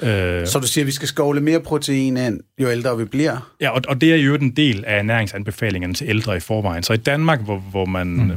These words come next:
Speaker 1: hvor at ernæringsanbefalinger for protein, de bliver angivet i procent af energiindtaget fra ti til tyve. For ældre, så hedder det femten til tyve. Øh, men jeg tror, altså for,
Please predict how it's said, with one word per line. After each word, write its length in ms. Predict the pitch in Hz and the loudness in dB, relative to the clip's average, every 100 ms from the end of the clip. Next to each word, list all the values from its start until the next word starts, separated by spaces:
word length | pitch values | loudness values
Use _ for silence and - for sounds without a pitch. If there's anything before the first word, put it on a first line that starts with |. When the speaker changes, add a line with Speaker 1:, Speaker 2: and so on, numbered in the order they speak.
| 98 | -2
Speaker 1:
hvor 240 | 92 87 90 | -2 -2 -2
at 60 | 107 | 0
ernæringsanbefalinger 760 | 113 120 107 101 113 110 92 | 2 0 -2 -4 -2 -2 -2
for 80 | - | -8
protein, 360 | - 110 123 110 | -6 -2 0 0
de 60 | |
bliver 140 | 107 104 | 0 0
angivet 300 | 113 107 104 | 2 2 2
i 60 | |
procent 440 | 104 110 - 117 110 | 0 -2 0 2 0
af 80 | |
energiindtaget 720 | 92 90 120 110 101 98 85 - | -2 2 2 2 2 -2 -2 -6
fra 120 | - | -8
ti 140 | - 127 | -4 -4
til 120 | 110 | -4
tyve. 380 | - 117 120 131 - - | 0 2 4 2 -4 -20
For 140 | - 131 | -6 0
ældre, 260 | 127 131 110 | 2 2 2
så 100 | 117 | 2
hedder 100 | 107 | 2
det 60 | |
femten 220 | - 110 110 | 2 2 2
til 80 | |
tyve. 340 | 104 - 90 90 - _ - - - - - | 0 -2 -2 -4 -8 _ -20 -20 -20 -14 -2
Øh, 320 | 110 90 87 | 0 0 0
men 320 | 92 92 101 | -2 -2 -2
jeg 280 | 127 139 165 | 0 2 2
tror, 360 | - 143 98 85 | 2 0 0 -2
altså 160 | 110 98 | -8 -8
for, 200 | - | -10